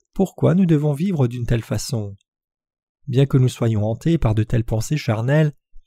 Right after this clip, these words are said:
la raison pour laquelle nous ne quittons pas Dieu et vivons notre vie sans vaciller après notre salut,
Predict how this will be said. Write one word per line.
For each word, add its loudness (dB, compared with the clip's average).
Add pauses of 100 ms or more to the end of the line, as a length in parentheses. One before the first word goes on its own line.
(260)
la 0
raison 0
pour -2
laquelle 2
nous 2
ne 2
quittons -2
pas 2
Dieu -2
et -2
vivons -2
notre 0
vie 0
sans 0
vaciller 0
après -2
notre -2
salut, 2